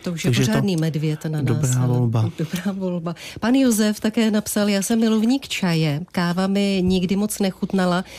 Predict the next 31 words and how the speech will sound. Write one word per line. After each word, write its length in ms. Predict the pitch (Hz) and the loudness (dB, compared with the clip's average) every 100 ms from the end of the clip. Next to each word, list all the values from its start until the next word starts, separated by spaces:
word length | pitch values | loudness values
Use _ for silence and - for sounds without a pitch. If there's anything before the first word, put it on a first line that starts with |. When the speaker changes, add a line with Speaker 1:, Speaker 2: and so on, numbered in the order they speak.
| - - | -20 -4
Speaker 1:
Pálí 360 | 175 185 196 202 | 0 2 4 4
mě 180 | 208 | 2
po 140 | 202 208 | 2 2
ní 200 | 220 233 | 2 2
žáha 360 | 208 180 180 190 | 2 2 2 0
a 120 | 190 | 0
mám 240 | 190 196 | 2 2
běhavku, 540 | 180 185 180 - - 208 | 2 2 2 -2 -2 0
protože 360 | 196 196 190 | 0 0 0
to 80 | 208 | 0
na 60 | 196 | 0
mě 160 | 202 | 0
působí 560 | 196 185 - 190 196 196 - - | 0 -2 0 0 2 0 -4 -6
jako 180 | 175 190 | -2 -2
spolehlivé 600 | - 196 190 185 190 190 | -2 0 2 2 2 2
projímadlo.“ 680 | 190 180 180 175 165 151 143 | 0 0 2 2 2 2 0
Co 140 | - 165 | 0 0
to 140 | 226 | 2
znamená? 560 | 269 294 302 208 143 135 - - | 2 2 2 0 -2 -6 -12 -2
Proč 320 | 208 226 - | 0 0 2
na 120 | 202 | 2
někoho 380 | 208 208 220 226 | 2 2 0 2
kafe 280 | 196 208 214 | -2 -2 -2
takto 280 | 202 - | -2 -2
působí? 560 | 208 190 175 185 160 147 | -2 -4 -2 -2 0 0
Zdravím 480 | 147 165 196 226 214 | 2 0 2 2 2
tým 340 | 196 190 196 - - | 0 0 0 -4 -14
čajomilců. 1120 | - 190 190 220 220 196 196 180 - 170 147 139 165 | -4 0 2 4 4 2 0 -2 0 0 0 -2 -6
Josef. 340 | 170 165 139 - - - | -4 -4 -6 -12 -8 -8
<laughs> 640 | - - - - - - | -8 -14 -20 -20 -20 -4
Speaker 2:
Děkuju 440 | 131 113 190 175 | 0 2 4 2